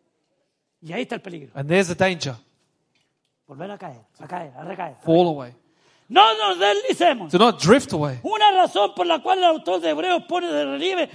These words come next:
Speaker 1: la superioridad del Hijo de Dios aquí en el capítulo uno.
Speaker 2: One of the reasons why the author here is, speaks about the superiority of the believer in chapter one
Speaker 1: Es inculcarnos, hermano, a nosotros,
Speaker 2: is
Speaker 1: que hemos
Speaker 2: to,
Speaker 1: recibido la salvación,
Speaker 2: to put into us, those who have received salvation,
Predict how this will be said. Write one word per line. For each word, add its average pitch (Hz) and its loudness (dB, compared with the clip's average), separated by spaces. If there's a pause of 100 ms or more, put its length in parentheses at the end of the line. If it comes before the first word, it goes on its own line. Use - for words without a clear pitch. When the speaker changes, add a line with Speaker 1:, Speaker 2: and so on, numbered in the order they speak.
(120)
Speaker 1:
la 262 -2
superioridad 285 -2
del 302 -4
Hijo 277 -2
de 254 -2
Dios 330 0
aquí 262 -6 (120)
en 247 -8
el 254 -6
capítulo 330 -2
uno. 285 -4 (120)
Speaker 2:
One 190 2
of 220 2
the 226 4
reasons 202 0
why 190 6
the 175 4
author 196 4
here 208 0
is, 180 -4
speaks 208 -4
about 202 0
the 175 -8
superiority 196 2
of 175 -2
the 170 2
believer 180 0
in 160 -8
chapter 196 -2
one 170 -6 (520)
Speaker 1:
Es 349 2
inculcarnos, 370 2
hermano, 359 -2
a - 0
nosotros, 320 -2
Speaker 2:
is 185 6
Speaker 1:
que 302 2
hemos 349 6
Speaker 2:
to, - 0
Speaker 1:
recibido 320 -2
la 311 0
salvación, 269 -8
Speaker 2:
to 185 0
put 240 6
into 233 -2
us, 202 2
those 214 0
who 220 2
have 170 0
received 202 -4
salvation, 165 -4